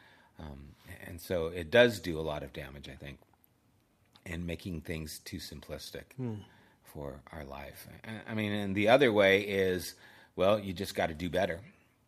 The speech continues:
Speaker 1: You know, you just, it, you, if you really, if you really mean it, then you'll stop,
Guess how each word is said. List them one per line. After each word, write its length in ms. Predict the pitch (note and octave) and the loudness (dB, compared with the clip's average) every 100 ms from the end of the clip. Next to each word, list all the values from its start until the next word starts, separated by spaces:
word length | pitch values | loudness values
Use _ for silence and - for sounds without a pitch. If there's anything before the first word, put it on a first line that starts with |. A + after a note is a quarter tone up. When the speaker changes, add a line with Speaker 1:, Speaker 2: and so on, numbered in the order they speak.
| _ _ _ _ - - | _ _ _ _ -20 -20
Speaker 1:
You 200 | F2+ E2 | -12 -10
know, 100 | D#2 | -8
you 160 | D#2 D#2 | -10 -10
just, 280 | F2 - - | -10 -10 -10
it, 200 | F#2 - | -12 -8
you, 220 | F#2 F#2+ | -8 -8
if 200 | - F2+ | -12 -10
you 140 | G2+ F#2 | -6 0
really, 540 | G#2 G#2+ G#2 G2+ G2+ - _ _ _ - | 2 4 4 4 -2 -16 _ _ _ -10
if 80 | |
you 100 | F#2+ | -4
really 320 | F#2+ A2 A2+ G2+ | 2 6 6 6
mean 220 | G#2+ A#2+ | 4 4
it, 200 | F2+ F2 | 2 -2
then 200 | F2 E2+ | -4 -2
you'll 120 | E2 | -4
stop, 440 | - - G2+ - | -4 -4 -4 -4